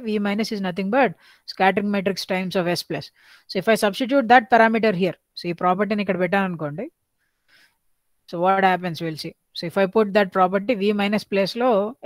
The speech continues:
S పెట్టాం అనుకోండి, you get, uh, V minus ప్లేస్‌లో S into V plus వస్తది. ఇక్కడ కూడా S into V plus వస్తది. So, you know the, uh, multiplication Hermitian properties, if you apply, you get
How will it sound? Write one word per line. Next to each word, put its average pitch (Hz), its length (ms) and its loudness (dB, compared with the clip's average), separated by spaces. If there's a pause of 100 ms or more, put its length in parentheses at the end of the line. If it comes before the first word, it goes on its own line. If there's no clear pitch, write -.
(100)
S - 120 -12
పెట్టాం 185 260 0
అనుకోండి, 165 380 -8 (640)
you 190 160 -2
get, 226 140 4 (640)
uh, 185 300 4
V 208 220 -2
minus 208 280 -2
ప్లేస్‌లో 208 300 0 (160)
S - 40 -6 (100)
into 202 200 -2
V 190 160 0
plus 190 220 0
వస్తది. 208 240 -8
ఇక్కడ 185 220 -4
కూడా 190 180 0
S - 100 -6
into 180 160 -4
V 170 160 -4
plus 170 220 -4
వస్తది. 180 280 -12 (400)
So, 196 60 -10 (120)
you 180 100 -6
know 190 120 0 (100)
the, 180 100 2 (880)
uh, 165 100 -6 (100)
multiplication 175 560 -2
Hermitian 165 420 -4
properties, 165 400 -2
if - 100 -16
you 156 120 -2
apply, 190 220 2 (200)
you 170 60 -6 (100)
get 165 100 -4